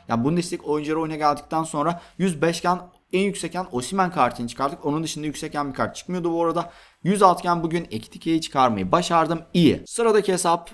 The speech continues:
ve şimdi bu hesaba susuyorum ve hangi kartın geleceğini hep birlikte bakalım. Fransa bayrağını gördüğümüz zaman aslında Ribery kartını bekleyebilirdik biz şu paketten. Ama ben beklemedim. Neden? Çıkacağını çünkü düşünmediğim bir kart. Neden bekleyelim ki?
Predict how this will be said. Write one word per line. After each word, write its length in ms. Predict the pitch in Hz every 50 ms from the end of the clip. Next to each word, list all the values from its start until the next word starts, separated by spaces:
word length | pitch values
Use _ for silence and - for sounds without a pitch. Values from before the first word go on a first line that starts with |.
| - -
ve 360 | 104 107 123 135 135 135 135
şimdi 580 | - - - - 190 175 143 117 95 85 - -
bu 140 | 180 170
hesaba 680 | 160 156 - - 147 135 131 120 127 131 131 - - _ _ _
susuyorum 680 | - - 180 - - 208 185 170 160 165 165 156 127
ve 80 | 120 113
hangi 360 | 113 143 170 170 156 139 131
kartın 380 | - 139 120 113 113 107 107 123
geleceğini 420 | 151 160 156 143 147 135 139 139
hep 260 | 131 156 147 - -
birlikte 280 | 117 104 - - 117 117
bakalım. 260 | 160 156 160 160 165
Fransa 360 | - - 180 190 185 - 180
bayrağını 320 | 170 175 175 175 175 175 170
gördüğümüz 400 | 165 160 160 156 175 175 180 160
zaman 180 | 175 170 165 -
aslında 420 | - 160 - - - 185 180 180
Ribery 320 | 165 175 208 202 220 202 190
kartını 480 | - 185 175 170 165 - 190 185 190
bekleyebilirdik 680 | 170 165 160 - 175 202 185 185 214 233 233 208 - 160
biz 120 | 143 -
şu 160 | - 139 127
paketten. 460 | 117 120 117 123 110 113 107 104 101 - - - - - -
Ama 180 | - 139 151 143
ben 160 | 151 151 139
beklemedim. 500 | 127 120 117 - 117 107 92 87 78 - - _ -
Neden? 340 | 123 135 127 139 143 160 170
Çıkacağını 440 | - - - 120 131 117 123 143 139
çünkü 300 | - 131 131 147 135 117
düşünmediğim 540 | 110 - - 143 147 135 104 98 95 90
bir 60 | 85 87
kart. 240 | - 92 87 - - - - _ -
Neden 300 | 123 120 131 131 127 120
bekleyelim 380 | 117 117 - 131 156 208 208
ki? 200 | - - 95 71